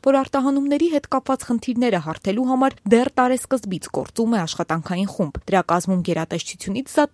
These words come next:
նաև Հայաստանի ու Ռուսաստանի մաքսային մարմինների ներկայացուցիչներն են։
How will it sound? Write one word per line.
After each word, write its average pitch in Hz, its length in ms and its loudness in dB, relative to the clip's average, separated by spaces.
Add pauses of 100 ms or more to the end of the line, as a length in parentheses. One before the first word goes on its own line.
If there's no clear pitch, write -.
նաև 285 200 0
Հայաստանի 170 500 -4
ու 196 100 -4
Ռուսաստանի 175 600 -2
մաքսային 170 400 -2
մարմինների 165 640 -2
ներկայացուցիչներն 175 960 -2
են։ - 100 -10